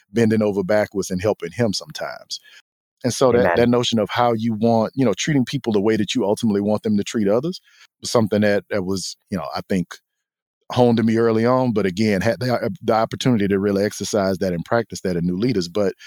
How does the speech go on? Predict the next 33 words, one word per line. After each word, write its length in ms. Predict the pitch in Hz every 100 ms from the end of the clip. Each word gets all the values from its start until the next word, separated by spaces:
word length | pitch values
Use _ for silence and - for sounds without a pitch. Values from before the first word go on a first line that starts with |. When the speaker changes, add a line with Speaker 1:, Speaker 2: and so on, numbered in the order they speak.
| - - 104
Speaker 1:
it 60 |
was 180 | 165 302
just 160 | 127 -
the 60 |
opportunity, 560 | 117 156 135 160 143 120
man, 280 | 113 143 131
to 60 |
really 280 | 107 156 143
operate 580 | 101 120 - 113 120 117 -
in, 480 | 110 131 123 113 110 _ _ _
in 200 | - 135
spaces 560 | 127 - 139 151 180 165
and 120 | 117
have 240 | 117 131 123
somebody 360 | 117 117 113
say, 340 | 107 147 123 107
"Oh, 140 | 123
you 120 | 123 135
shouldn't 260 | - 113
be 100 | 110
doing 260 | 104 104 104
that. 200 | 104 95 - - -
Oh, 100 | 123
you 160 | 113
shouldn't 260 | 117 131 107
be 100 | 107
doing 320 | 98 110 104
that." 240 | 110 107 92
When 100 | 98
people 440 | 147 143 131 120
articulated 760 | 110 113 147 - 123 117 104
a 60 | 98
need, 480 | 107 170 123 92